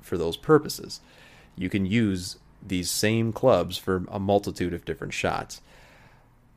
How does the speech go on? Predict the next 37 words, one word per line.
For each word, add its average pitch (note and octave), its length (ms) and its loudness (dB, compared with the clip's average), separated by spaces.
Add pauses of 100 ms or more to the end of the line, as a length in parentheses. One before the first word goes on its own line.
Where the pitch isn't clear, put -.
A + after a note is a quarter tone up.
(300)
And A2 100 0
of G2+ 140 -2
course, G#2+ 400 2 (160)
we G#2+ 100 0
have G2+ 100 2
a F#2+ 40 2
tendency F#2 420 -2
to F#2 80 -10
hit - 260 -4
a - 60 -10
few C#3 300 2
of C#2 80 -4
those D#2 160 -2
shots D#2+ 440 -4 (720)
better, F2 320 2 (340)
or F#2 140 0
at - 100 -2
least E2+ 200 -6
differently, F#2+ 540 -2 (140)
than G#2+ 200 2
others. - 400 2 (420)
And F#2 100 -6
I F2+ 120 -2
could E2+ 200 -6 (140)
certainly - 340 0
think F2 220 -2
of E2+ 120 -4
the F2+ 60 -10
times F2+ 280 -4
that F#2 100 -2
I F2+ 80 -2
mishit F#2 320 2
a F#2 60 4
shot, - 320 -6
whether F2+ 260 -2
it E2 80 -10
be F2 280 -6